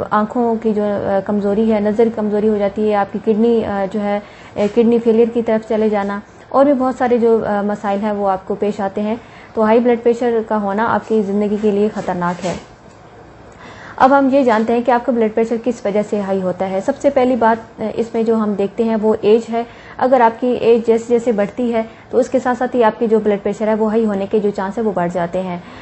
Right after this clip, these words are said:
Number two पे हमारे पास है नमक का ज़्यादा इस्तेमाल करना। वो लोग जो कि नमक का ज़्यादा इस्तेमाल करते हैं उनमें blood pressure, अ, जो है वो हाई होना शुरू हो जाता है।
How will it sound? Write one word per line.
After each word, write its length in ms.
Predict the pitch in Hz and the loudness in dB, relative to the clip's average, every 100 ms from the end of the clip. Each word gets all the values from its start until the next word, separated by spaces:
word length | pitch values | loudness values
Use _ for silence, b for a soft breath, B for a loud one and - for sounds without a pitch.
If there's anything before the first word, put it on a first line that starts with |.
| B B B B | B B B B
Number 240 | 233 247 254 | 4 4 4
two 160 | 285 | 2
पे 100 | 277 | -2
हमारे 300 | 254 240 240 | 0 0 0
पास 220 | 247 254 | -2 -2
है 80 | 277 | -2
नमक 280 | 220 208 214 | 0 -2 -2
का 120 | 240 | -2
ज़्यादा 220 | 208 190 | 0 0
इस्तेमाल 400 | 196 196 185 180 | -2 -2 -4 -4
करना। 280 | 185 190 190 | -2 -4 -4
वो 180 | 190 247 | 2 4
लोग 220 | 247 233 | 4 2
जो 100 | 220 | 0
कि 120 | 214 | -2
नमक 260 | 220 202 202 | -2 -2 -4
का 120 | 208 | -4
ज़्यादा 200 | 196 196 | -2 -2
इस्तेमाल 380 | 226 247 226 226 | -2 -2 -2 0
करते 240 | 226 220 | -2 -2
हैं 100 | 254 | -2
उनमें 260 | 240 254 247 | 0 0 2
blood 180 | 220 202 | 0 0
pressure, 300 | 202 208 214 | -4 -2 -2
अ, 420 | 208 - 185 185 | -2 -4 -2 -2
जो 120 | 185 | -2
है 120 | 208 | -4
वो 120 | 196 202 | -2 -2
हाई 200 | 196 196 | -2 -2
होना 220 | 185 185 | -2 -6
शुरू 220 | 196 196 | -4 -2
हो 100 | 185 | -2
जाता 260 | 175 170 185 | -2 -4 -8
है। 180 | 185 | -8